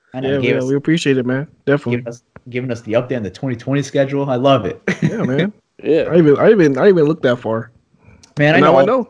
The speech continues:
Speaker 2: Now I know.
Speaker 1: I know all the way till twenty-two. <laughs>
Speaker 2: Yeah.
Speaker 3: Damn, Ty-, Ty-, guys, Tyler has, like, the best memory ever. If you tell him what happened, like, on November thirtieth at one o'clock,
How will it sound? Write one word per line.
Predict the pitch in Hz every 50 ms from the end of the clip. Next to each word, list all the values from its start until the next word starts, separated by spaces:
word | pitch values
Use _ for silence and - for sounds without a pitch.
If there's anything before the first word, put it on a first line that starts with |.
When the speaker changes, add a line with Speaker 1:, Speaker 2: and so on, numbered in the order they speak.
| - _
Speaker 2:
Now | 147 147 160 170
I | 175
know. | 214 277 302 240 - _ _ _ _ _ _
Speaker 1:
I | 117 135
know | 139 127 110 92
all | - 87 82 - 107 113 123
the | 131 135
way | 127
till | - 127 113
twenty-two. | - - 135 135 127 123 - - 113 92 92 - _
<laughs> | - 165 - - - - - - -
Speaker 2:
Yeah. | - 269 269 254 233 - - - _ _ _ _ _ _ _
Speaker 3:
Damn, | - 95 120 147 190 202
Ty-, | - - 107 92 90 - -
Ty-, | - - 117 - - 113
guys, | 123 123 120 110 101 -
Tyler | - - 117 104 104 120 135 151
has, | 143 131 123 -
like, | 135 123 - -
the | 90 -
best | - 117 113 107 - -
memory | 110 107 107 104 98 92 95
ever. | 90 95 101
If | 95 - -
you | 135 143 143
tell | 139 - 127 117 117 127
him | 127 113
what | 113 107
happened, | 104 104 104 104 107 - _ 117 110 104
like, | 95 92 87 -
on | - 90 87 87 - _ _ _ _ _ _ _ -
November | 95 90 98 110 - 247 - 135 135 123
thirtieth | - _ 120 113 113 120 117 113 -
at | 104 92
one | 95 98 107 110
o'clock, | 110 - - 120 113 110 117 127 127 _